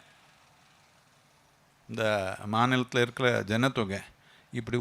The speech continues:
உச்சரிச்சாங்கன்னா பெரிய ஒரு மாற்றம். இதனால பெரிய என்னென்னமோ பண்ணி சேர்த்து வச்சு அது பண்ணி இது பண்ணி யாரோ சேர்த்திக்கிறாங்க. நம்ம முடிவு, நம்ம திறமைக்கு எந்த அளவுக்கு இருக்குதோ அந்த அளவுக்கு பண்ணிக்கலாம்.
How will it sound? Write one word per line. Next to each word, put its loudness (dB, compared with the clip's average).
உச்சரிச்சாங்கன்னா 4
பெரிய -6
ஒரு -4
மாற்றம். -10
இதனால 0
பெரிய 2
என்னென்னமோ 4
பண்ணி 2
சேர்த்து 4
வச்சு 2
அது 0
பண்ணி 0
இது -4
பண்ணி -4
யாரோ 2
சேர்த்திக்கிறாங்க. -2
நம்ம -4
முடிவு, -2
நம்ம -4
திறமைக்கு -2
எந்த 0
அளவுக்கு 2
இருக்குதோ -4
அந்த 2
அளவுக்கு 0
பண்ணிக்கலாம். -2